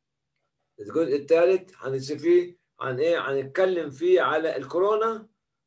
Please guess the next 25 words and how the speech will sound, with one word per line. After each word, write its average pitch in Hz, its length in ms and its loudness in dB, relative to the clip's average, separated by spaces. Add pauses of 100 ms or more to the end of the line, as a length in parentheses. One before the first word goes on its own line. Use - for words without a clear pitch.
(140)
ها، 180 340 0
وكيف 185 500 4
نبني 190 840 0 (240)
اللي 127 200 -6
هو، 175 320 0 (360)
آه، 127 280 -8 (160)
المجتمع، 147 1000 -6
اللي 123 200 -8
هو 160 300 -2 (580)
المجتمع 131 1000 -6 (460)
ال-، 123 360 -6 (420)
ال-، 113 540 -16 (100)
ال-، 101 540 -20 (240)
ال-، 98 240 -20 (440)
integrated، 143 580 -10
اللي 127 120 -10
هو 147 200 -2
ال-، 127 200 -14
ال-، 123 320 -10 (520)
اللي 123 260 -4
عايزين 135 300 -6
نبنيه 156 340 -6
الم-، 139 200 -12
ال-، 127 280 -12 (220)
الم-، 117 160 -20